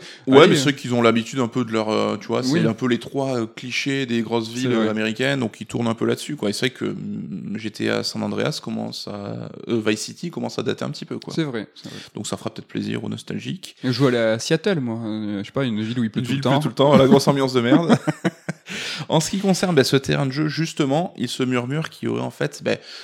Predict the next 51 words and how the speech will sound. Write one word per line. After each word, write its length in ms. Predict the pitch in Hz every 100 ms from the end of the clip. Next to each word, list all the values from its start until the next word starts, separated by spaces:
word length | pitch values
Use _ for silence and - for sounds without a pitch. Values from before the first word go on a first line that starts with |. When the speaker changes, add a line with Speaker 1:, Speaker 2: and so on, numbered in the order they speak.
| -
Speaker 1:
cette, 320 | - 113 -
on 220 | 117 98 113
retrouverait 440 | 110 - 139 151
l'ambition 440 | 127 113 113 -
du 120 | 127 117
projet, 360 | 113 117 160
mais 140 | 156 110
au 100 | 110
fur 240 | - 160
et 40 |
à 20 | 147
mesure 200 | 139 131
du 120 | 117
temps, 180 | 139 139
donc 240 | 110 -
où 120 | 120
les 80 | 110
devs 240 | 101 131 127
rajouteraient 460 | 117 110 113 151
par 100 | 135
exemple 200 | 107 123
des 120 | 107 101
villes 240 | 117 160
supplémentaires, 760 | - 135 131 117 117 151 175 - - - - _ -
bah, 200 | 113 113
au 100 | 104
fur 240 | - 139
et 20 |
à 20 | 135
mesure 320 | 117 131 151
de 60 | 110
la 140 | 104
vie, 300 | 110 135 131
euh, 120 | 113
du 160 | 104 120
jeu, 140 | 151
donc, 260 | 156 113 110
euh, 40 |
vraiment 260 | 107 113 151
avec 240 | 127 -
un, 80 | 110
un 220 | 78 87
profil 420 | - 113 - 127
jeu-service, 640 | 110 147 156 123 131 180 -
comme 160 | -
on 80 | 107
commence 340 | 123 127 123 117
à 60 |
bien 180 | 107 123
connaître 340 | 117 110 107
maintenant. 340 | 110 120 196